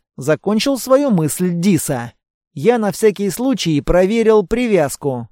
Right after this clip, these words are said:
Она осталась неизменной, клон-центр, который мы отвоевали у маров. «Это еще ни о чем не говорит», пожал плечами Диса. «Вполне может быть, что наши сидят в осаде, а центр снова штурмуют мары».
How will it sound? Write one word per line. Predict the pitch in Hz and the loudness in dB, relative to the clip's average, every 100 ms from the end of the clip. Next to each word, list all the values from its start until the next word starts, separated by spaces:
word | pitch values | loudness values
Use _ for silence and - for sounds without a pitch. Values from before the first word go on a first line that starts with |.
| _ | _
Она | - 143 160 233 | -10 -6 -2 -2
осталась | 247 208 226 247 233 | 0 0 2 2 0
неизменной, | 254 262 226 156 170 202 185 151 131 - | -2 0 0 0 2 2 2 0 -4 -4
клон-центр, | 175 214 170 - 180 240 262 277 | 0 2 2 -4 -4 -2 0 -2
который | - 214 - 160 156 | 2 0 0 0 0
мы | 147 165 | -2 -2
отвоевали | 214 190 254 262 190 156 156 | -2 -2 -2 0 2 4 4
у | 208 233 | 4 4
маров. | 196 143 131 127 - - _ _ _ | 2 2 -2 -6 -14 -20 _ _ _
«Это | 208 240 240 233 | 0 2 2 2
еще | 220 226 208 - 233 233 | 0 0 0 0 2 4
ни | 226 | 4
о | 220 214 | 4 2
чем | - 226 226 | 2 2 2
не | 220 220 | 2 4
говорит», | 220 226 214 160 - - _ _ | 6 6 6 4 -2 -12 _ _
пожал | 160 139 147 | -2 0 0
плечами | 131 151 - 156 160 | 0 -2 0 0 0
Диса. | 147 151 - 123 120 _ | 0 -2 -2 -6 -8 _
«Вполне | _ - 233 240 240 | _ 0 2 2 2
может | 226 233 202 220 | 2 2 2 2
быть, | 220 226 | 0 0
что | - - 208 | -2 -2 0
наши | 220 208 202 | 2 2 0
сидят | - 214 208 214 | 0 0 2 2
в | 202 | 2
осаде, | 220 - 226 220 156 156 | 2 2 4 4 4 4
а | 170 | 2
центр | - 233 214 202 165 | 2 0 2 0 0
снова | 214 233 220 190 | 0 4 4 2
штурмуют | - 202 202 226 202 160 | 2 2 4 4 2 2
мары». | 156 165 160 151 147 127 | 0 2 4 4 2 -2